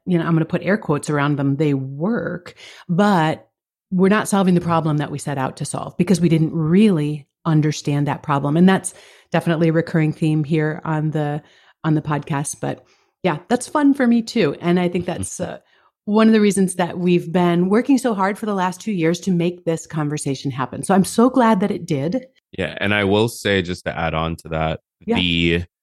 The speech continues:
Speaker 2: better identifying the problem piece,
Speaker 1: Yeah.
Speaker 2: I think has been my, my weak point for most of my life.
Speaker 1: Hmm.
Speaker 2: So one of the things that I recently did that's been helping me sort of improve on that. So I, I took a full-time job,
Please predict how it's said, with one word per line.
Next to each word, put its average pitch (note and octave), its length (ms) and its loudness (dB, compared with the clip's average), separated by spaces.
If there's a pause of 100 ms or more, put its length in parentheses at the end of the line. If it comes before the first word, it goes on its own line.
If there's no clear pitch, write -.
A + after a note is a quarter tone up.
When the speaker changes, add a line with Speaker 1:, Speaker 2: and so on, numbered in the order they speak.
(300)
Speaker 2:
better G2+ 300 4
identifying F2+ 720 0
the E2 80 -4
problem E2 480 -6
piece, B2 480 -8 (180)
Speaker 1:
Yeah. D#3 140 4
Speaker 2:
I F2 160 2
think F2+ 420 -2
has E2 320 -2
been D#2+ 440 0
my, D#2 640 -2 (640)
my D#2 180 -2
weak D#2+ 360 -4
point C#3 320 0 (480)
for G2+ 160 2
most G2 360 0
of A2 120 -2
my A2 120 -2
life. A#2+ 400 0
Speaker 1:
Hmm. D#4 160 2 (180)
Speaker 2:
So - 160 0
one G2 160 4
of G#2 120 2
the G2 100 2
things F2+ 360 -2
that D#2+ 360 0 (180)
I D#2+ 420 -4
recently D#2+ 480 -4
did D2+ 200 -4
that's D#2 200 -4
been D2+ 120 -8
helping D#2 360 -4
me D#2 140 -2
sort D#2 220 -4
of D#2+ 200 -6
improve C#3+ 380 -2
on D#2+ 140 2
that. D#2 180 0
So E2+ 220 2
I, D#2+ 420 0
I D#2 60 0
took - 200 -8
a E2+ 60 -10
full-time D#2 400 -6
job, E2+ 380 0